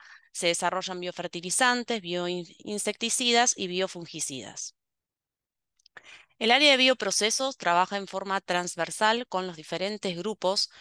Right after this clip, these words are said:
del instituto, como por ejemplo con el grupo de, de hongos entomopatógenos, con el de insumos bacterianos, con el de hongos antagonistas y fitopatógenos, en el cual también hay una relación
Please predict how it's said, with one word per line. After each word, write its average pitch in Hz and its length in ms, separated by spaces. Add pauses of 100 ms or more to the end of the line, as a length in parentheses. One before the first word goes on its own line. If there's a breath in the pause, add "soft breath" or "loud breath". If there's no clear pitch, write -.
(200 loud breath)
del 180 300 (160)
instituto, 233 640
como 160 200
por 151 140
ejemplo 175 320
con 160 140
el 151 100
grupo 160 320
de, 156 240
de 156 180
hongos 165 300
entomopatógenos, 180 920
con 165 180
el 156 80
de 160 60
insumos 156 340
bacterianos, 214 720 (380 loud breath)
con 180 160
el 175 100
de 180 80
hongos 185 240
antagonistas 170 640
y 185 100
fitopatógenos, 214 1000
en 160 140
el 160 80
cual 175 180
también 170 300
hay 175 100
una 165 200
relación 180 580